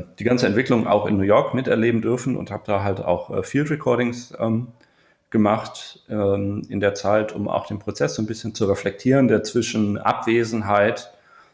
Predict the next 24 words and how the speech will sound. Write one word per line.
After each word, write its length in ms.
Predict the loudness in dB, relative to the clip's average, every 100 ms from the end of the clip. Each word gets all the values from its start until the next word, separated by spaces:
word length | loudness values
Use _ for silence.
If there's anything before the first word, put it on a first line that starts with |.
| _ _ 0
ähm, 580 | 4 4 2 0 -4 -4
am 200 | -4 -2
Times 300 | 0 -2 -4
Square 580 | -2 2 4 4 0 -4
und, 440 | -4 -2 -4 -8 -4
äh, 260 | -2 -2
Feuerwerkskörpern 1300 | -2 2 4 6 4 2 0 -2 -2 0 -2 0 -2
über, 580 | -4 2 4 4 0 -6 -12 -12 -12
äh, 40 | -12
eins 140 | -10
Komma 180 | -4 -2
fünf 260 | 0 -2 0
Monate 400 | 2 2 2 0
in 300 | -2 -2 0
Brooklyn, 480 | -2 0 -2 -2 -6 _ _ _ _ _ -6
ähm, 380 | -2 -2 -4 -6
so 220 | -2 0
ganz 200 | 0 0
unterschiedliche 960 | 0 2 2 0 -2 -4 0 0 0 -4 -16
Szenen 280 | -2 0 2
mitgenommen 540 | 0 -2 -4 -4 -2
hat. 240 | -2 -4 -8 _ -20 -20 -20 _
Und, 560 | -2 2 2 0 -6 -4 2
ähm, 420 | 2 2 -2